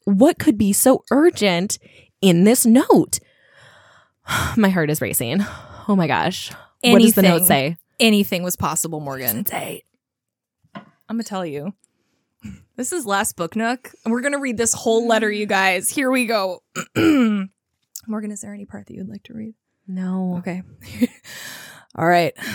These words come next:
Speaker 2: Here we go. Getting into my, I can listen no longer in silence.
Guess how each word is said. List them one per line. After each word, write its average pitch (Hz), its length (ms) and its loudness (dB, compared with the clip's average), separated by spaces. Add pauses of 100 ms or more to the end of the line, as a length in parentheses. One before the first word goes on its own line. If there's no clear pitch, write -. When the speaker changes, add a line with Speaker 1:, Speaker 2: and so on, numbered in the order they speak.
(280)
Speaker 2:
Here 180 280 2
we 180 80 0
go. 175 400 -2 (240)
Getting 196 220 -2
into 185 420 -2
my, 175 460 -2 (1500)
I 185 100 2
can 180 220 -6
listen 190 380 -4
no 185 140 -2
longer 175 480 -8
in 170 120 -8
silence. 175 720 -10